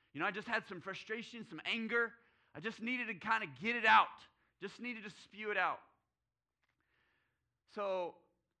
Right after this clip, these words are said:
are we just sharing, or are we trying to win that person over to our side to see our perspective? So that way,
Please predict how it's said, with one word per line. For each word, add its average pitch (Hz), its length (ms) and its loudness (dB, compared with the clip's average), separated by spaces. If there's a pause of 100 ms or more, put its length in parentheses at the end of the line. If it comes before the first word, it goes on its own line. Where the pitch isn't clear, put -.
(120)
are 190 180 4
we 185 160 -4
just 202 380 -8 (340)
sharing, 262 500 -8 (300)
or 156 180 -2
are 160 200 0
we 160 160 -6
trying 160 360 -6
to 147 60 -6
win 147 360 -8
that 143 240 -6
person 139 320 -8
over 120 200 -10
to - 160 -14
our 104 180 -4 (120)
side 90 300 -8 (1000)
to 131 80 -16
see 113 240 -14
our 104 160 -4
perspective? 92 560 -18 (1080)
So 127 100 -8
that 117 240 -2
way, 110 460 -4